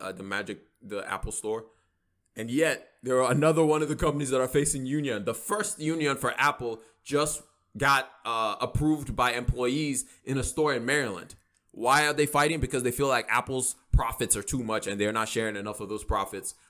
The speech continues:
with their employees. Part of it is a lack of understanding in the fact that, yo, you, if you get stock options, that's one of the best ways that they can share profits with you. But at the same time, maybe Apple needs to pay better. I don't know. Like,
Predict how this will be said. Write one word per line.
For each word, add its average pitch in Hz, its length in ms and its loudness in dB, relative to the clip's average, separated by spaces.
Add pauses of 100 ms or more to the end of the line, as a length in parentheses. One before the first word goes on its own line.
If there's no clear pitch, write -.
(100)
with 110 200 -2
their 104 140 -2
employees. 95 560 -2 (180)
Part 202 220 2
of 180 100 -2
it 170 80 -2
is 123 120 -4
a 120 40 -2
lack 120 260 -2
of 107 100 -6
understanding 107 680 -6
in 107 80 -8
the 98 60 -8
fact 113 280 -4
that, 95 140 -4
yo, 107 240 0
you, 95 240 -4
if 127 140 -4
you 175 80 -8
get 233 180 0
stock - 260 0
options, 123 460 -4 (320)
that's 131 240 -2
one 147 80 -6
of 139 80 -2
the 117 80 0
best 117 320 -2
ways 117 220 -2
that 107 100 -8
they 110 100 -4
can 104 180 -10
share 107 300 -4
profits 98 440 -8
with 92 160 -12
you. 90 100 -8 (180)
But 135 100 -2
at - 20 4
the 147 60 4
same 202 200 4
time, 135 300 2 (320)
maybe 156 240 0
Apple 165 260 0
needs 156 200 -2
to 117 60 -10
pay 127 180 0
better. - 180 -2
I 330 60 -2
don't 330 240 -2
know. 135 180 2
Like, 113 340 -2